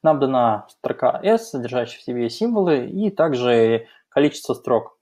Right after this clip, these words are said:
Но мы представляем, что у нас символы из строки "S" идут в таком зигзагообразном порядке, в количестве строк, сколько нам передано вторым параметром,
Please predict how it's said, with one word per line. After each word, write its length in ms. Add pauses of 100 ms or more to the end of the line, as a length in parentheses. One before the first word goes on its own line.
(120)
Но 160
мы 220
представляем, 680 (220)
что 180
у 60
нас 440 (180)
символы 480
из 40
строки 300
"S" 260
идут 320
в 80
таком 560
зигзагообразном 1300
порядке, 560 (240)
в 60
количестве 440
строк, 460
сколько 260
нам 180
передано 360
вторым 280
параметром, 520